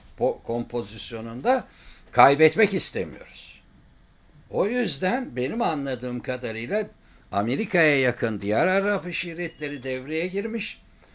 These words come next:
ve bu çerçevede baktığınız zaman da, e, P K K P Y D esas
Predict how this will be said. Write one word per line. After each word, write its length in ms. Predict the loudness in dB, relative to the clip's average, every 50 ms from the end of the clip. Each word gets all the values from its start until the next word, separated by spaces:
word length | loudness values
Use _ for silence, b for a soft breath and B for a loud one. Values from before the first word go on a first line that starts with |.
| b b b -8 -4
ve 240 | -2 -2 -2 0 2
bu 220 | 2 2 2 2
çerçevede 760 | 0 0 2 2 2 0 -2 -4 -4 -4 -4 -2 -2 -2 -2 0
baktığınız 640 | 0 0 0 -2 -6 -12 -10 -8 -6 -4 -4 -4
zaman 460 | -2 -2 -2 -2 -2 -2 -4 -4 0
da, 300 | 2 2 2 2 2 -2 b b b b b b b b b _ -4
e, 300 | -2 0 0 0 0 -2 -2
P 200 | 0 0 0 2
K 200 | 2 0 0 2
K 200 | 0 -2 0 0
P 100 | 2 2
Y 360 | 4 4 4 2 2 0 2
D 160 | 4 4 4
esas 800 | 4 2 0 0 0 2 4 6 6 6 4 2 -2 -4 -6 -10